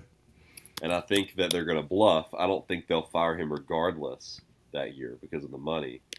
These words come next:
But I think that's what they're gonna try to do. And I think that, um, I don't know. I don't know if he will stick with his guns and say, "Fire me then," or if he will renegotiate his contract.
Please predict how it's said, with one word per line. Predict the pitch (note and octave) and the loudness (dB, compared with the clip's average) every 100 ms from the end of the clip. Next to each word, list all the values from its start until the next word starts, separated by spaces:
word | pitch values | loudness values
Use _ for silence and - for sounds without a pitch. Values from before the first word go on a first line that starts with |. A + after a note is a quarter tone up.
| _ - _ | _ -20 _
But | D#2 | -2
I | D#2 | 0
think | E2+ E2 | 0 -2
that's | E2 F2 | -2 -2
what | |
they're | D#2+ | -2
gonna | D2+ D2 | -2 -4
try | - D#2 D2 | -2 0 0
to | |
do. | - C#2+ B1 A#1+ _ C2+ | -2 -6 -6 -8 _ -14
And | C#2 | -12
I | |
think | - D2 C#2 | -8 -8 -6
that, | C#2+ | -8
um, | C2+ C2+ C2 C2 _ _ _ _ _ _ _ _ _ _ _ - - D2 | -6 -6 -8 -14 _ _ _ _ _ _ _ _ _ _ _ -20 -10 -4
I | |
don't | E2 | -2
know. | F#2 D#2+ | 0 2
I | F2+ | 2
don't | F#2 | 4
know | F2+ | 4
if | F2 - | 2 2
he | F2+ | 2
will | E2 D#2+ D#2+ D#2 | 4 4 4 2
stick | - E2+ | -2 -2
with | F2 | 0
his | D#2+ | -2
guns | E2 F2 F2 | 0 0 0
and | E2 | -2
say, | D#2 | -2
"Fire | - D#2+ E2 | 0 0 0
me | E2+ E2 | 0 -2
then," | F2 F2 E2 _ _ _ - - | -2 -2 -6 _ _ _ -20 -4
or | D#2 | -2
if | - | 0
he | D#2 | 0
will | D2+ D2+ | 0 0
renegotiate | D2+ D2 D2 D2+ - C#2 | 0 -2 -2 -6 -4 -6
his | D2 | -6
contract. | - D2 D2 D2 C2+ | -4 -4 -4 -6 -6